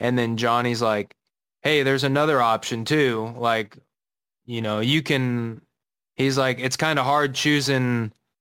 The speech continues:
which friends you wanna die with." He's like, "But there's another option." And then it's pretty much like Johnny, he's like, "Hey, we can go in there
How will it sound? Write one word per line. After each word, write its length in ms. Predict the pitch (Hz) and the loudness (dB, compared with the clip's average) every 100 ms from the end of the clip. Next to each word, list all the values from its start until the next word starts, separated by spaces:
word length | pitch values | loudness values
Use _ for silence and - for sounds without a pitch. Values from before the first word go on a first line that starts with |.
| _ _ _ _ _ _ _ _ _ | _ _ _ _ _ _ _ _ _
which 320 | 127 143 139 - | -2 0 0 -2
friends 400 | 151 143 131 123 | 0 2 2 0
you 80 | |
wanna 260 | 127 123 113 | 2 0 -2
die 340 | 110 117 123 | 0 2 2
with." 380 | 110 104 101 - _ _ _ _ _ 117 | -2 -6 -8 -14 _ _ _ _ _ -4
He's 200 | 117 113 | 0 2
like, 280 | 113 104 113 | 0 0 -4
"But 160 | 120 | 0
there's 180 | 131 123 | 0 0
another 420 | 117 123 135 123 | 0 0 2 2
option." 600 | 110 107 - 113 107 104 - _ _ _ _ _ _ _ _ _ - | 2 0 -4 -4 -4 -8 -14 _ _ _ _ _ _ _ _ _ -2
And 180 | 120 | 0
then 200 | 120 117 | 2 2
it's 160 | 117 - | -2 -2
pretty 200 | 147 143 | 0 2
much 280 | 135 127 135 | 2 0 0
like 340 | 123 110 107 | 0 0 -2
Johnny, 800 | 107 120 123 127 120 117 110 - - | 0 2 2 0 0 0 -4 -8 -8
he's 220 | 120 117 | -4 0
like, 220 | 113 107 | 0 0
"Hey, 220 | 120 120 | 0 0
we 180 | 117 123 | 0 -2
can 180 | 135 123 | 0 0
go 220 | 120 120 | 2 2
in 160 | 127 123 | 2 2
there 400 | 117 110 104 | 2 2 0